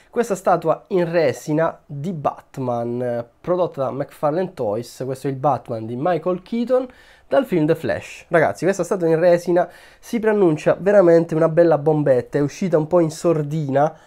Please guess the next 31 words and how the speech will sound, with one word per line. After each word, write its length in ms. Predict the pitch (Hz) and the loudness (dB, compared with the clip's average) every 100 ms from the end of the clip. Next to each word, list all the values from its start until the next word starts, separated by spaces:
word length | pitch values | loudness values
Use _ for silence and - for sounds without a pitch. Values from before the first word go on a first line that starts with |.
| - - _ | -20 -20 _
ma 460 | 165 185 202 214 - _ - | 2 8 8 8 2 _ -10
io 260 | 180 208 | 0 2
voglio 300 | 170 190 185 | 4 4 2
farvela 400 | 165 180 175 156 | 4 4 6 6
vedere 400 | 151 151 156 147 | 4 4 4 4
un 60 | 135 | 2
po' 120 | 151 | -2
più 140 | 147 147 | -2 -2
nel 180 | 135 | 0
dettaglio 760 | 143 165 - 131 131 131 135 123 | -2 -4 0 0 0 -2 0 0
perché 420 | 131 139 - 135 | 0 -2 0 -2
appunto 600 | 123 139 131 - 127 - _ _ _ - | -2 -4 -6 0 0 0 _ _ _ -12
secondo 400 | - 165 185 190 | 0 4 6 6
me 320 | 202 214 202 - | 4 4 2 -6
merita 500 | 147 160 156 147 131 | -2 0 0 0 0
tanto. 580 | 107 92 104 - 110 107 | 0 -4 -8 -8 -6 -6
Vedremo 380 | 117 123 131 | -6 -4 0
anche 180 | 135 135 | -2 -2
il 60 | 127 | -4
mantello 640 | 127 131 - 135 135 123 | -4 -4 -2 2 2 0
posabile, 680 | 127 120 123 131 127 120 - - - - | -4 -2 0 0 0 -4 -6 -18 -20 -4
ha 140 | - | 2
delle 240 | 202 202 185 | 4 6 4
chicche, 540 | - 190 - 190 160 | 0 -4 -2 2 2
niente 300 | 156 156 180 | 4 2 2
male, 320 | 170 139 131 131 | 2 4 2 0
tra 140 | 139 | -6
cui 180 | - 135 | -2 -2
anche 220 | 127 131 | -2 -2
la 140 | 123 | -4
dimensione. 800 | 127 143 139 127 - - 95 92 | -6 -6 -4 -6 -8 -10 -10 -10